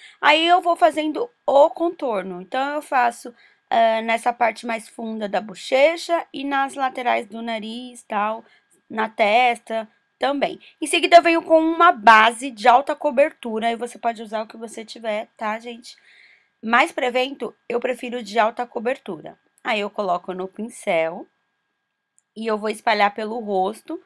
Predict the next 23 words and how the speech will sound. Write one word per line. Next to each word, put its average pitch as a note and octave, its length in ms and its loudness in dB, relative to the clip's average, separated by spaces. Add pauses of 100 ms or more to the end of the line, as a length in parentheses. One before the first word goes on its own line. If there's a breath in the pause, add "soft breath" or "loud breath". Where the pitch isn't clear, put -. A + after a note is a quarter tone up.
(500)
nas A#3 200 2
partes G#3+ 340 4
que - 120 -16
está G3+ 280 4
sem E4+ 380 2
aquela F4 280 4
base A3 300 4
escura, D4 720 2
e D4 140 -8
depois D4 760 0 (460)
vou A#3+ 220 4
subir B3+ 360 -8
um C4+ 80 -8
pouquinho C#4+ 420 -4
também D#4 460 -4 (320)
pra F4 160 4
parte D#4 280 -2
que - 80 -20
tá D4 140 -2
com C#4+ 100 -8
a D4 60 0
base C4 260 2
escura. - 440 -14